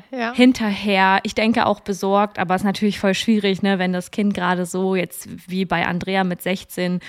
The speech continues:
Speaker 2: irgendwie ein bisschen, äh, rauskommen will, mit FreundInnen unterwegs sein will, dann kann man es ja schlecht verbieten und es ist ja auch das gute Recht des Kindes beziehungsweise der jugendlichen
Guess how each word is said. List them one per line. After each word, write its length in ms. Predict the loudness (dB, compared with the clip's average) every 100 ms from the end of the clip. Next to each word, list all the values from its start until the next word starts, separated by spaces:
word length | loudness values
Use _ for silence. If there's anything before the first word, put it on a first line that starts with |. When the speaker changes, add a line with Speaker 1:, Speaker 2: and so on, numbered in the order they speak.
| -16 -20 -8
Speaker 2:
irgendwie 280 | -4 0 0
ein 60 |
bisschen, 720 | -2 -2 0 0 0 0 -2 -6 -14 -20 _
äh, 320 | -4 -2 -2
rauskommen 640 | 2 2 2 -2 -2 -2
will, 160 | -2 -2
mit 160 | -4 -6
FreundInnen 600 | -4 -2 -2 -4 -4 -2
unterwegs 480 | -4 -4 -4 -6
sein 280 | -4 -2 -2
will, 240 | -2 -4 -4
dann 420 | -4 -4 -6 -6
kann 160 | -10
man 140 | -8 -10
es 100 | -8
ja 100 | -10
schlecht 300 | -8 -8 -8
verbieten 640 | -10 -6 -6 -4 -4 -4
und 400 | -4 -6 -4 -6
es 60 | -6
ist 80 | -2
ja 120 | -2
auch 60 |
das 180 | -2 -10
gute 280 | -10 -8 -2
Recht 260 | -2 -2 -8
des 140 | -6
Kindes 280 | 0 0 -2
beziehungsweise 540 | -4 -4 -2 -2 -2
der 140 | -4 -4
jugendlichen 560 | -4 -4 -4 -4 -4